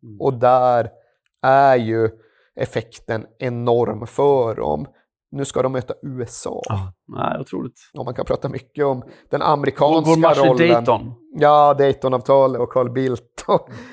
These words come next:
Speaker 1: Mm.
Speaker 2: eh, allt det där. Och för den delen vad som har hänt med den här administrationen och
Speaker 1: Mm.
Speaker 2: deras politiska hållning till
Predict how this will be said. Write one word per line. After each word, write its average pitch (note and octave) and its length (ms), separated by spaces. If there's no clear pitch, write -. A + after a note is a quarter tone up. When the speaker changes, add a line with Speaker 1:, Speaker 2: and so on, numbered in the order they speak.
Speaker 1:
Mm. C#3+ 300
Speaker 2:
eh, C#3 120
allt D3 200
det D3+ 100
där. B2+ 480
Och A#2+ 180
för C3+ 160
den C#3 260
delen B2 360
vad A#2 180
som - 140
har A2+ 80
hänt A#2 380
med A2+ 240
den A2+ 120
här C3+ 180
administrationen A2+ 1200
och A2 200
Speaker 1:
Mm. G#2 280
Speaker 2:
deras B2+ 220
politiska C3+ 580
hållning A#2 640
till A2 440